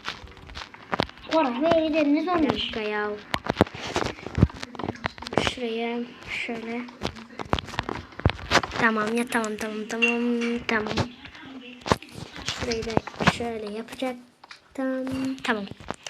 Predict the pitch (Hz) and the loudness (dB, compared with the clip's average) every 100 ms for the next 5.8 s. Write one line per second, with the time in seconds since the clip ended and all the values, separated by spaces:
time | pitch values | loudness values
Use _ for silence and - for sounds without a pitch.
0 | - - 202 214 - - - - - - | -14 -16 -20 -18 -8 -6 -8 -10 -10 -4
1 | - 247 233 233 233 240 - 240 254 254 | 2 4 4 4 6 4 4 2 2 2
2 | 254 247 240 233 220 - - 240 226 226 | 2 0 2 0 0 -4 -6 -4 -2 -2
3 | 214 214 208 - 233 220 220 - 262 269 | -2 -6 -6 -4 -2 -4 -4 -4 -4 -8
4 | - _ - - - 330 302 311 302 262 | -12 _ -6 0 6 8 8 6 6 4
5 | 247 240 240 - - - 302 285 | 4 2 0 -6 4 6 8 6